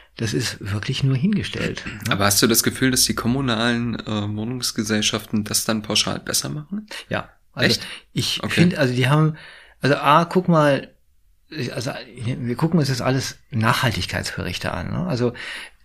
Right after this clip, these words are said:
Speaker 1: ich find die kommunalen Nachhaltigkeitsberichte aussagekräftiger als die von privaten Unternehmen, ne?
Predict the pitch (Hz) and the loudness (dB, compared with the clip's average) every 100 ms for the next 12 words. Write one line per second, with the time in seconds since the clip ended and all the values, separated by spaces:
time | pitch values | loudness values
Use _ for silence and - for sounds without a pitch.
0 | 135 - - - 165 170 - 127 - 147 | -12 -8 -4 0 0 0 -4 -4 2 6
1 | 160 147 131 123 110 110 117 113 107 - | 8 8 6 4 2 0 -2 -4 -4 -4
2 | 107 - - - 101 101 117 110 - _ | -4 -6 -8 -6 -4 -4 -4 -6 -12 _
3 | _ _ _ _ - 127 - 135 123 104 | _ _ _ _ 2 2 2 0 0 -2
4 | - - - 113 110 107 104 - 110 110 | -4 -4 -2 0 0 0 -4 -2 0 0
5 | - 104 - 95 90 98 101 95 95 95 | 0 -2 -2 -2 -2 -2 -2 -2 -2 -2
6 | 90 95 87 120 | -4 -6 -6 -6